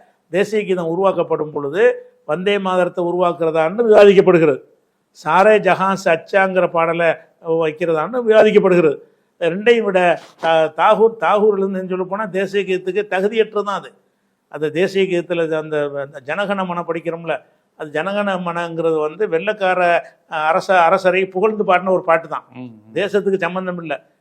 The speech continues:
Speaker 1: ஜனகணன்னா ஜன, மக்களுக்கு தலைவனே, அதிநாயக,
Speaker 2: ஆ, அதிநாயக.
Speaker 1: உயர்ந்த தலைவா, அப்படின்னு சொல்லி வெள்ளைக்காரனை புகழ்ந்து அவர் படிச்சதுதான். இந்த பஞ்சாபு சிந்துலாம் உன்னைய புகழ்குதுன்றாரு. இந்த வெள்ளைக்காரனை
Speaker 2: நம்ம திராவிட உரிமை, திராவிட உத்கல
Speaker 1: திராவிட
Speaker 2: வங்கா.
Speaker 1: உத்கல வங்கா.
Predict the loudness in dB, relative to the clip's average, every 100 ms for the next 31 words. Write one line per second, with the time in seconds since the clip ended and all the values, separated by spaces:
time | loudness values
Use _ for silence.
0 | _ -4 -2 -2 -2 -2 -2 -2 -2 0
1 | 0 -2 -6 -6 -2 -2 0 2 2 2
2 | 0 -2 -4 _ _ -20 _ 0 2 2
3 | 4 4 6 6 6 4 0 -8 -10 -2
4 | 2 4 2 0 2 4 6 8 8 4
5 | -6 _ -6 -2 -2 -2 -4 -4 -4 -2
6 | -2 0 0 0 -4 -4 -4 -2 -2 -2
7 | -2 -2 0 0 -2 -8 _ _ _ _
8 | _ -8 -4 -4 -4 0 0 0 -6 -6
9 | -2 -2 -2 -4 -4 -4 -2 0 2 2
10 | 0 0 0 -2 _ _ _ _ -8 -2
11 | 2 2 2 0 0 -2 -2 -2 2 4
12 | 4 2 -2 -4 -8 0 4 4 4 0
13 | -2 -4 -6 2 6 8 8 6 4 2
14 | 6 6 6 2 4